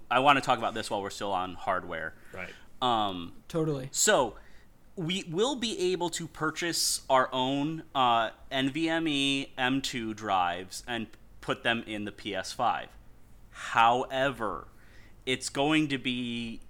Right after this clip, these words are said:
Speaker 1: kind of do at your own risk for a while <laughs> until there are S S Ds that are fast enough because, um, and also will fit in the P S five bays.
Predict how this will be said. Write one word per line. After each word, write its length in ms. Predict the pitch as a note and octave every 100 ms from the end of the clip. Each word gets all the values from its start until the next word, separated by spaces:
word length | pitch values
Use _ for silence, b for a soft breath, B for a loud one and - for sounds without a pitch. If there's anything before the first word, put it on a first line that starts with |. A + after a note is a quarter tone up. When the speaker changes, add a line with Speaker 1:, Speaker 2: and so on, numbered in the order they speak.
| -
Speaker 1:
kind 340 | - B2 B2
of 300 | A2+ G#2+ - - - G#2+
do 320 | A2+ A2+ C3 C3
at 200 | C3 B2+
your 160 | A#2+
own 300 | A#2+ A#2 A2
risk 320 | G2+ A2 -
for 240 | - G#2+ F2+
a 100 | D#2+
while 600 | E2 D2+ - D#3+ G2 - B B
<laughs> 220 | B -
until 880 | A#2 A2+ A2 - B2 A2 G#2+ A2+ A2+ - - - - -
there 280 | B2+ A#2+ A2 G#2
are 240 | G#2 A2 G#2+
S 200 | B2 C#3+
S 180 | B2+
Ds 320 | - B2 A#2+ A2
that 100 | A#2
are 140 | A2 - - -
fast 400 | A#2+ A#2 - -
enough 540 | A2 - G1+ - - - B B B -
because, 600 | B2+ B2 A2+ G#2 - -
um, 540 | A2+ G2 F2 E2+ E2 -
and 280 | C3 A#2 G#2+ -
also 280 | C3+ C3+ C3
will 220 | A2+ A2
fit 340 | - C#3 A#2
in 60 | G#2+
the 80 | G2+
P 200 | - G2
S 140 | -
five 380 | A2+ G2 F#2 -
bays. 440 | D#2+ C#2+ D#2+ -